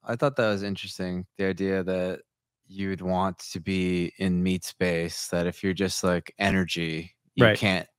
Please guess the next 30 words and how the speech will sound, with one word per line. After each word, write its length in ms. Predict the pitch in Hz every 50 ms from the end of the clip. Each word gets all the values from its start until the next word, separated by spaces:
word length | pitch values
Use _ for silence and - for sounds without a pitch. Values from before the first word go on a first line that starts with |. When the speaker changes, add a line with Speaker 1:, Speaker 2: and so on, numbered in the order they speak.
| _ _
Speaker 1:
like, 140 | - 95 87 -
actually 840 | - 80 90 - - - - 92 90 85 85 85 82 82 82 - - _ _ _ _ _ _ _ -
effectuate 560 | - - - 107 92 - - - 98 92 87
any 180 | 82 85 92 90
change 480 | 82 - - 98 92 92 90 92 90 85
in 80 | 85 80
the 60 | 80
physical 420 | - - 101 87 - - - - -
world. 640 | 98 123 127 127 123 123 120 120 117 117 113 -
You 80 | - 175
just 180 | 82 82 - -
pass 280 | - 82 80 - -
through 220 | - - 101 98 92
everything 520 | 92 85 92 87 - 98 95 95 95 101 - - - - _ _ _ _ _ _ _ _ _ _ -
in 80 | 92 92
a 60 | 90
way, 160 | 95 98 107
<laughs> 240 | - - - - -
which 320 | 123 92 90 101 98 -
is 100 | - 95
kind 220 | - - 110 104 98
of, 180 | 92 85 90
uh, 340 | - - 87 87 90 85 - -
a 100 | - -
funny 240 | - - 98 92
way 200 | 90 92 92 90
of 100 | 90 80
looking 260 | 92 92 - 95 92 90
at 140 | 87 90
it. 160 | 90 90 -